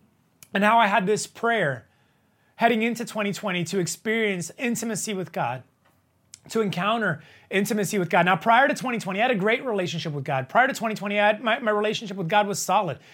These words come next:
In fact, I would say, you know, for many people, my relationship with God was what they wanted or what they aspired towards. So there wasn't like we had no intimacy. It wasn't like we had no connection.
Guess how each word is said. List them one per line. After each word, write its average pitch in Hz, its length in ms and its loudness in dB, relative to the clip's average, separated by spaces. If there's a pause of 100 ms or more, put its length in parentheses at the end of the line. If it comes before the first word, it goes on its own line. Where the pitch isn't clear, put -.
(120)
In 165 140 0
fact, 220 260 6
I 208 80 4
would 208 140 0
say, 220 200 2
you 208 100 0
know, 208 200 2
for 185 200 -4
many 214 220 -2
people, 175 280 -4
my 196 140 0
relationship 208 480 -2
with 180 120 -6
God 214 220 2
was 190 160 -2 (220)
what 208 220 4
they 214 120 4
wanted 208 380 0
or 190 60 0
what 202 180 0
they 214 120 0
aspired 214 460 -2
towards. 151 200 -4
So 214 60 0
there 220 140 2
wasn't 262 340 2
like 214 220 -4 (140)
we 208 160 0
had 202 200 4
no 226 220 2
intimacy. 175 460 -4
It 202 80 0
wasn't 214 220 0
like 196 120 -2
we 190 100 -2
had 180 200 0
no 202 180 0
connection. 160 540 -6